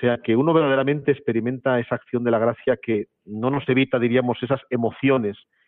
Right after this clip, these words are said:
¿eh?, significativas y profundamente humanas que están ahí presentes, pero que uno trata de vivir, pues, desde, efectivamente, desde esa fe sencilla, ¿no?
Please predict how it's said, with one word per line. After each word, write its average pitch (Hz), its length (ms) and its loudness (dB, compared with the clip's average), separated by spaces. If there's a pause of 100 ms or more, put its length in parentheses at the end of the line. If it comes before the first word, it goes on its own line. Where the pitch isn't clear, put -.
(360)
¿eh?, 131 220 -4
significativas 107 640 -2
y - 40 -20
profundamente 113 520 -4
humanas 110 280 -2
que 98 60 -10
están 113 220 -4
ahí 104 80 0
presentes, 120 640 0 (580)
pero 113 220 4
que 123 120 -2
uno 131 100 2
trata 131 260 2
de 120 100 4
vivir, 117 340 0
pues, 113 160 2
desde, 101 220 0
efectivamente, 143 640 -2
desde 113 220 2
esa 143 180 -2
fe 143 160 0
sencilla, 127 520 -2
¿no? 208 160 -6